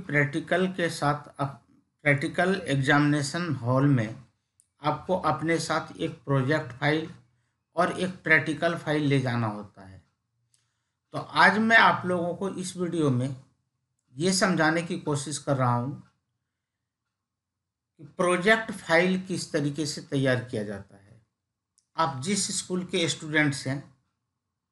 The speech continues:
या किसी भी बोर्ड के आप स्टूडेंट्स हैं,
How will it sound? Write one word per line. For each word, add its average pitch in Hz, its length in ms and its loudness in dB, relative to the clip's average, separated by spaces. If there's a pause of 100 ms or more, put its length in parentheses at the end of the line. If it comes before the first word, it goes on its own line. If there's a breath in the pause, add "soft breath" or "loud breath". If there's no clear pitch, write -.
(4000)
या 165 180 0
किसी 185 340 2
भी 214 220 2
बोर्ड 180 260 0
के 202 100 0
आप 165 220 2
स्टूडेंट्स 127 640 -6
हैं, 107 200 -18